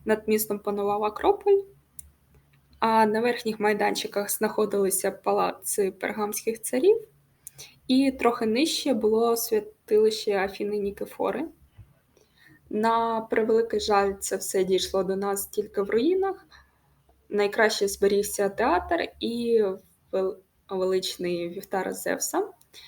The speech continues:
що він називається Пергамський вівтар. Він бу-, був побудований королем Єваном другим приблизно в сто сімдесятому році до нашої ери і був найважливішим пав'ят-, пам'ятником у цьому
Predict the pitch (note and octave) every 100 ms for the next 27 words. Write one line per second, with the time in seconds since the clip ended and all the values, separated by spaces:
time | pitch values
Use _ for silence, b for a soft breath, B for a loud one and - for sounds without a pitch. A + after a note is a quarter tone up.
0 | B - - G3+ G3+ F3+ G3 G3 F#3 -
1 | F#3+ G3 G3+ D4 - - E4+ E4 - D#4
2 | D#4+ - B _ - C#4+ C#4+ G#3+ - -
3 | A3+ A3 G#3+ - F#3+ F#3 G3 A3+ G#3+ F#3+
4 | F#3+ F3+ F3+ F#3+ G3 F#3+ F#3 F#3+ F#3+ F#3
5 | F3 F3+ - C#4 G4+ - B B B -
6 | G3 F#3 G3+ G3+ F#3+ F#3 - G3+ G3 -
7 | F#3 F#3 G3 F#3 F3+ F#3 F#3 F#3 F3+ -
8 | F#3 F#3+ F#3+ A3 - D4+ F#4 F#4+ - _
9 | B B B B _ - C4+ C#4+ A#3 A#3+
10 | A#3+ A3 G#3+ G#3+ G#3+ G3 G#3+ - G#3 G#3
11 | G#3 A3+ G#3+ - - A3 G#3+ A3 A3 G#3
12 | G#3+ G3+ - G3 - G#3 A3 G#3 G3 F#3+